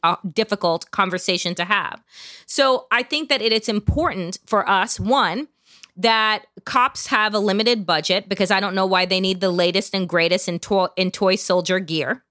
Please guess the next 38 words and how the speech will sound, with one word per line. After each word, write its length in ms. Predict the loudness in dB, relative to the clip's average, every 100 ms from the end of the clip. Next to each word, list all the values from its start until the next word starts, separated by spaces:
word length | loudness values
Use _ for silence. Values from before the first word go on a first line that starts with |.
| 0
That's 260 | 0 0
number 260 | 0 2 0
one. 360 | 0 -2 -4 -8 -16 -14 -2
Two, 480 | 2 4 4 2 -2 -12 -18 -2
um, 480 | 2 4 2 0 -2 0
I 140 | 0
believe 420 | 0 0 0 0
that 180 | 0 0
we 100 | 0
need 180 | 0 0
to 100 | 0
take 320 | 0 -2 0
guns 320 | 0 0 2
away 320 | 2 2 2
from 220 | 0 -2 -2
police 380 | -2 -2 0
officers. 640 | 0 -2 -2 -2 0 -2 -6 -2
I 100 | 0
don't 300 | 2 0 0
think 220 | -2 -2
there 240 | 0 2 2
are 60 |
many 280 | 2 0 0
countries 640 | 0 -2 0 0 0 -4 -2
in 240 | 0 2
the 80 | 0
world 400 | 2 2 2 0
that 240 | -4 -4
don't 260 | 0 0 0
have, 460 | 0 0 0 -4 -6
that 220 | -6 0
don't 180 | 0 2
have 160 | -2
police, 420 | -2 -4 -4 -4 -10 -16 -20 0
uh, 340 | 2 4 2 0
that 180 | -2 -2
use 320 | -2 -2 -2
guns. 500 | 0 0 0 -2 -6